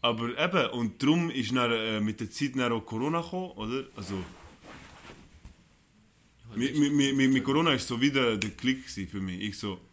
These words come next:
Speaker 1: okay, jetzt kann man nicht mehr lügen.
Speaker 2: Ja.
Speaker 1: Weil jetzt musst du, jetzt ist entweder oder.
Speaker 2: Leute
Speaker 1: Du kannst
Speaker 2: fragen.
Speaker 1: nicht mehr beides haben, habe ich gemerkt. Ich habe gemerkt, so, oh mein Gott, das ist jetzt so offensichtlich.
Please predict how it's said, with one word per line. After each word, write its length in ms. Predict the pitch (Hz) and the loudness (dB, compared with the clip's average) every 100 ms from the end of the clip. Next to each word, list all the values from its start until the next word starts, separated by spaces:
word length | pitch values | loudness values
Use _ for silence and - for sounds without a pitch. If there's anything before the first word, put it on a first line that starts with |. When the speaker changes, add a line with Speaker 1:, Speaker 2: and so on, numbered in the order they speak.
| _ - | _ -10
Speaker 1:
okay, 520 | 104 101 123 120 131 - - - - - - - - - - - - - - - - - - | -8 -2 0 0 0 -10 -18 -18 -16 -20 -20 -20 -20 -20 -20 -20 -20 -20 -20 -20 -20 -20 -8
jetzt 300 | 110 131 - | 0 0 0
kann 140 | 117 107 | -2 0
man 120 | 107 | 0
nicht 100 | 123 | 0
mehr 180 | 135 135 | 2 2
lügen. 360 | 131 104 95 82 - - - - _ - | 0 -2 -6 -12 -16 -20 -20 -20 _ -12
Speaker 2:
Ja. 80 | 104 | -6
Speaker 1:
Weil 240 | 110 107 107 | -2 -2 0
jetzt 260 | 139 147 | 0 0
musst 280 | 123 107 - | -2 -2 -4
du, 220 | 107 95 - - _ _ _ - | -4 -4 -8 -20 _ _ _ -6
jetzt 200 | 135 120 | -4 -2
ist 220 | 104 - | -4 -2
entweder 480 | 131 131 120 107 - | -2 -2 -4 -4 -4
oder. 240 | 139 131 | -4 -2
Speaker 2:
Leute 100 | 101 - - | -6 -8 -16
Speaker 1:
Du 100 | 110 110 | -12 -6
kannst 20 | |
Speaker 2:
fragen. 160 | 120 117 | -4 0
Speaker 1:
nicht 80 | 143 | 0
mehr 80 | |
beides 440 | 135 131 131 127 - | 2 2 0 0 -2
haben, 160 | 127 | -2
habe 140 | 101 107 | -2 -4
ich 100 | 104 | -4
gemerkt. 400 | 117 95 - - - - - - - - - | -6 -6 -10 -20 -20 -20 -20 -20 -20 -16 -8
Ich 80 | |
habe 100 | 131 | -6
gemerkt, 260 | 107 127 127 | -2 -2 -2
so, 140 | 120 | -4
oh 80 | 117 | -2
mein 200 | 135 113 | -2 0
Gott, 140 | 110 120 | 0 -2
das 60 | |
ist 60 | 107 | 0
jetzt 360 | 110 110 - - | -2 -2 -2 0
so 140 | 147 | 0
offensichtlich. 800 | 131 - 113 117 143 - 110 151 | 0 -2 -4 -4 -6 -6 -6 -6